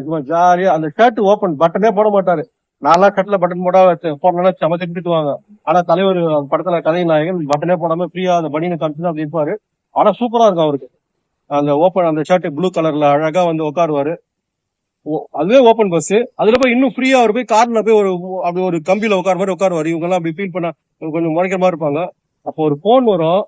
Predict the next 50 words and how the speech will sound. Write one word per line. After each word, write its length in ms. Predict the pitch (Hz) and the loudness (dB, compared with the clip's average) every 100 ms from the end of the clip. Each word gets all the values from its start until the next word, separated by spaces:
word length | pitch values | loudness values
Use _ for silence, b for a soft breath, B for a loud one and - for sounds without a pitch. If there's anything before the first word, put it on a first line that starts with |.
| - | -4
அது, 260 | 156 165 | -6 2
அது 200 | 180 190 | 4 4
என்ன 140 | 233 226 | 2 0
பாட்டு 160 | 202 | 0
தெரியுமா? 300 | 175 170 208 208 131 _ _ _ _ - | -2 -2 0 0 -4 _ _ _ _ -2
நாக்க 220 | 196 170 | -2 -2
முக்கா, 220 | 160 151 165 | -6 -4 -2
நாக்க 260 | 180 160 | -2 -2
முக்கா, 200 | 160 151 165 | -6 -2 -2
அட்ராட்டா 340 | 160 196 190 | 0 -2 0
நாக்க 240 | 175 170 160 | 0 -2 -4
முக்கா. 200 | 151 143 | -4 -4
அதாவது 380 | 139 156 175 262 165 | -2 0 0 -4 -10
சினிமாக்குள்ள 460 | 170 165 196 190 214 | -6 0 0 0 0
ஒரு 140 | 208 | 0
சினிமா 260 | 170 190 196 | 0 0 -2
பாட்டை 240 | 180 170 | -2 -4
வச்ச 180 | 160 226 | -6 -4
கதாநாயகன் 440 | 190 170 180 160 143 | -2 0 0 -2 -2
தன் 180 | 147 | -6
போன் 200 | 139 175 | -4 -6
ரிங்டோனு, 440 | 160 165 165 151 135 _ _ | -4 -6 -6 -6 -8 _ _
அந்த 200 | - 151 | -4 -2
பாட்டு 260 | 156 175 175 | 2 0 0
தான் 140 | 185 | -2
வரும். 220 | 156 156 - _ _ - | 0 -4 -6 _ _ -4
போன் 160 | 208 240 | 0 2
வந்து 160 | 214 | 2
எடுக்க 160 | 190 220 | 0 -2
சொல்ல 200 | 214 175 | -2 -2
உடனே 240 | 170 180 139 | -2 -4 -2
அதை 160 | 151 | 0
கூட 120 | 190 226 | 2 2
ஒரு 100 | 190 | 2
ஃப்ரெண்டு 200 | 190 196 | -2 0
தான் 180 | 202 180 | -2 -2
சொல்லுவான், 240 | 156 160 | -2 -2
எடுத்து 200 | 165 185 | -4 -6
பேசுவான். 420 | 175 180 165 165 _ _ _ | -8 -6 -6 -8 _ _ _
ஏதோ 120 | 165 | -6
ஒரு 100 | 180 | -4
டயலாக் 200 | 165 156 | -2 -4
பார்த்தா 200 | 147 190 - | -4 -8 -6
ஃப்ரீயா 200 | 214 208 | 0 2
அவங்க 240 | 160 147 | 2 0
ஃப்ரெண்டு 240 | 135 185 | -4 -4
கிட்ட 220 | 185 165 156 | -4 -4 -4
தான் 120 | 139 | -6
போன் 160 | 170 170 | -4 -4
வரும். 280 | 131 156 | -4 -6